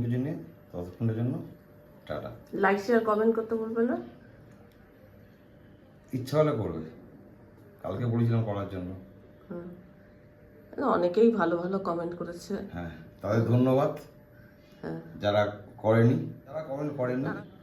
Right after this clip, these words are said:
Speaker 1: তারাও কমেন্ট করুন, করলে একটু সাহস পাই আর কি।
Speaker 2: হ্যাঁ, যাক, আহ, সাহস করে তো খিচুড়ি আজকে,
Speaker 1: হ্যাঁ।
Speaker 2: আজকের দিনটা তো আমাদের চলে গেল।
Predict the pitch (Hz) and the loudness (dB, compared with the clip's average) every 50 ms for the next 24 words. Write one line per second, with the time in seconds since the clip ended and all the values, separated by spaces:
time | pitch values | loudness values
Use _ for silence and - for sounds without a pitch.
0 | - - 160 165 - 113 113 113 104 113 117 117 117 117 117 120 131 - - - | -10 -6 -4 -2 -2 -2 -2 -2 0 2 2 2 2 2 0 -2 -4 -4 -8 -12
1 | - - - - - - - - - - 120 135 151 160 160 - - 123 123 123 | -16 -18 -20 -20 -20 -20 -20 -12 -4 0 2 4 4 4 2 2 2 4 2 2
2 | 117 120 156 156 151 - - - - - - - - - - - - - 165 165 | 2 0 0 0 2 2 0 0 -4 -8 -12 -14 -16 -20 -20 -14 -10 -8 -6 -6
3 | 160 - - - - - - - - - - - - - - - - - - 208 | -6 -8 -10 -12 -16 -20 -20 -20 -20 -20 -20 -20 -20 -20 -20 -16 -8 -2 0 2
4 | 240 247 - - - 180 180 185 180 180 185 190 180 185 185 - 220 214 214 226 | 2 2 0 -2 -2 -2 0 -2 -2 -2 -2 0 0 0 -2 -2 -2 0 0 -2
5 | 214 - 208 202 - 196 190 202 208 202 - - - 139 143 - - - - - | -2 -2 -2 -2 -2 0 2 2 2 2 2 2 2 2 4 4 2 0 -2 -4
6 | - - - 185 - - 233 220 208 208 - - - - - - - - - - | -4 -4 -4 -2 0 2 2 2 2 2 -2 -8 -14 -16 -18 -20 -20 -20 -20 -12
7 | - 214 208 214 220 214 214 214 214 220 214 214 214 214 214 208 208 - 208 196 | -2 2 4 4 6 4 4 2 0 0 0 0 2 2 2 0 0 -2 -2 -2
8 | 196 208 214 262 269 240 208 | -2 -2 -2 -2 -2 -2 -2